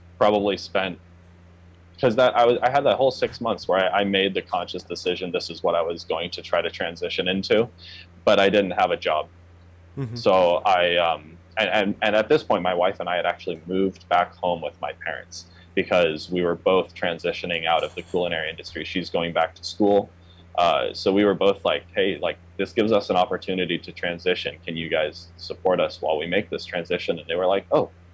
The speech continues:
Speaker 1: absolutely. We, we can help you out with that."
Speaker 2: Fuck yeah.
Speaker 1: So that was a blessing.
Speaker 2: Yeah, shout out
Speaker 1: Um,
Speaker 2: parents.
Speaker 1: Yeah, so that we were able to come here and just put that time and effort into what we were transitioning into. And I just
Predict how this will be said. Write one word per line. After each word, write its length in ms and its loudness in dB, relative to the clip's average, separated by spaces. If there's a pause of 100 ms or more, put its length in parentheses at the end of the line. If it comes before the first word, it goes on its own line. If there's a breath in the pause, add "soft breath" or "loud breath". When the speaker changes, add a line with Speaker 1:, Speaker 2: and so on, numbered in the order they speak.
(140)
Speaker 1:
absolutely. 640 0
We, 240 -4
we 120 -8
can 120 -8
help 240 -4
you 60 0
out 160 0
with 140 -6
that." 220 -2 (380 soft breath)
Speaker 2:
Fuck 200 -18
yeah. 60 -14
Speaker 1:
So 240 4
that 200 4
was 160 4
a 60 2
blessing. 420 -2 (300)
Speaker 2:
Yeah, 100 -10 (300)
shout 80 2 (100)
out 60 0
Speaker 1:
Um, 100 -6
Speaker 2:
parents. 480 -16 (560)
Speaker 1:
Yeah, 220 -2
so 220 2
that 140 0
we 160 2
were 140 6
able 180 6
to 120 -6
come 260 -2
here 240 -2
and 100 -4
just 240 -8
put 140 -2
that 160 2
time 240 -2
and 100 -2
effort 260 -2
into 760 -2
what 240 0
we 420 -2
were 300 0
transitioning 720 -6
into. 360 -6
And 100 -4
I 120 0
just 300 -4